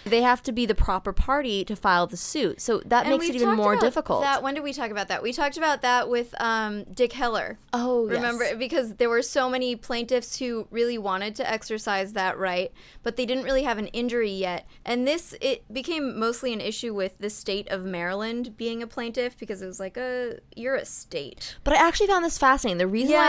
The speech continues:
Speaker 2: Yeah.
Speaker 1: they thought that they were able to is that Maryland had a constitution before they joined the United States. And their constitution,
Speaker 2: Yes.
Speaker 1: their emolument clause said that if a leader was found guilty of violating their emoluments clause in their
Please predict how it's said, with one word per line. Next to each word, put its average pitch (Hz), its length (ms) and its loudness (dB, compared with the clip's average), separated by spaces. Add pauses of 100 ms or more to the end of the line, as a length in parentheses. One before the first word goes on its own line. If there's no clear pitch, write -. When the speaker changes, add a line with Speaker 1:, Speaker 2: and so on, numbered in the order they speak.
Speaker 2:
Yeah. 190 200 6
Speaker 1:
they 208 60 -2
thought 202 200 4
that 185 80 -6
they 180 140 4
were 175 100 6
able 311 320 0
to 180 220 -2
is 170 80 0
that 175 140 2
Maryland 226 520 2
had 240 140 0
a 196 60 2
constitution 202 680 -4
before 175 380 0
they 165 160 0
joined 160 760 -4
the 180 160 -4
United 170 680 2
States. 165 560 2
And 196 100 2
their 214 80 4
constitution, 254 800 0
Speaker 2:
Yes. 185 140 -4
Speaker 1:
their 226 240 4
emolument 226 460 4
clause 180 480 4
said 175 320 2
that 170 200 6
if 190 140 0
a 185 80 4
leader 208 420 2
was 196 160 2
found 185 260 2
guilty 175 600 2
of 160 440 4
violating 170 440 4
their 190 200 6
emoluments 175 540 2
clause 160 340 2
in 185 220 0
their 175 160 4